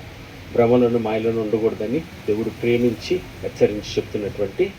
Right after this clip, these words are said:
మాట. దేవునికి మహిమ కలుగును గాక. ఆ రీతిగా ఉందాం మరి, ప్రార్థన చేద్దామా? దేవునికి స్తోత్రం కలుగును గాక. ప్రే చేస్తాం.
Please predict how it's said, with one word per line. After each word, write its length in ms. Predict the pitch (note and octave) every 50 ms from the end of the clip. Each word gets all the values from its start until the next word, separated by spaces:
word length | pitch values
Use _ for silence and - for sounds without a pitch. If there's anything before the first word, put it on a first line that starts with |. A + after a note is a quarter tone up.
| - - - - - - - - - - -
మాట. 380 | - F#3+ G3 G#3+ A3 - - -
దేవునికి 540 | - - - - - A#2+ B2+ C3 B2 B2+
మహిమ 260 | B2+ B2 A#2+ - B2+ A#2+
కలుగును 340 | B2 C3+ B2 B2+ B2+ B2
గాక. 340 | A#2+ A#2+ A#2+ A#2+ - - - - - - - - - - - - - -
ఆ 40 | -
రీతిగా 300 | A#2+ B2+ - C3 B2+ B2+
ఉందాం 260 | B2 B2 B2 B2 A#2+
మరి, 180 | B2 B2 - - - - - - - - - - - - - -
ప్రార్థన 240 | B2 B2 A#2 A#2 B2+
చేద్దామా? 400 | B2+ B2+ B2 A2+ A#2+ A#2+ C3 D#3 - - - - - - - - - - - - -
దేవునికి 260 | - A#2 A2+ A2+ -
స్తోత్రం 380 | - - B2 A#2+ - A#2 A#2 A2
కలుగును 340 | A2 G#2 G#2+ A2 G#2 G#2 G#2+
గాక. 380 | G2 F#2+ - - - - - A2 A2 G#2 F2+ - - - - - -
ప్రే 100 | A2+ A2
చేస్తాం. 380 | A2 G2+ G#2+ - - - -